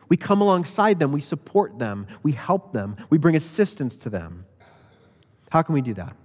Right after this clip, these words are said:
How do we come alongside parents in their efforts to fulfill what Scripture calls them to do in training their kids in the discipline and instruction of the Lord? Here's an idea. Why don't we ask them?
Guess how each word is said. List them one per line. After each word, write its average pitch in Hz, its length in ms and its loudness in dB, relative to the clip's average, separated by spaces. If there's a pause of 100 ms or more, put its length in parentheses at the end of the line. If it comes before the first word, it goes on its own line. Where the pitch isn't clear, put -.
(440)
How 185 140 4
do 240 80 2
we 151 320 4 (220)
come 160 200 0
alongside 131 760 0 (220)
parents 104 680 -6 (140)
in 131 100 -2
their 120 240 2
efforts 120 400 -4
to 151 100 -4
fulfill 135 320 0
what 127 160 -4
Scripture - 380 -2
calls 113 320 -6
them 143 240 0
to 151 140 -6
do 98 340 -8 (240)
in 135 160 0
training 160 460 0
their 135 100 0
kids 117 320 -2
in 123 120 -10
the 117 40 -4
discipline 113 460 -6
and 101 100 -6
instruction 95 600 -12 (240)
of 101 80 -12
the 107 40 -12
Lord? 87 240 -14 (2500)
Here's 117 160 -4
an 104 80 -4
idea. 92 260 -8 (960)
Why 143 100 2
don't 156 80 0
we 139 60 -6
ask 143 240 -6
them? 85 160 -14